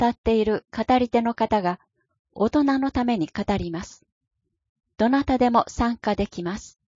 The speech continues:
日時、三十一年一月十日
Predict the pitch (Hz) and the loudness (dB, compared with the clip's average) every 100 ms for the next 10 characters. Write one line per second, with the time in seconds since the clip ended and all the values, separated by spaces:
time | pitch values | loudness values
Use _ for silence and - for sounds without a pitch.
0 | _ _ _ _ _ _ _ _ 226 269 | _ _ _ _ _ _ _ _ -6 -4
1 | 233 196 196 - _ _ _ _ _ - | -2 0 -2 -6 _ _ _ _ _ -2
2 | 277 285 269 202 202 202 208 - 208 180 | 2 2 0 -2 -2 -2 -4 -6 -2 -2
3 | 180 - 190 - 254 247 - - 214 214 | -2 -6 -8 -2 2 2 0 -2 0 0
4 | - 196 | -2 -2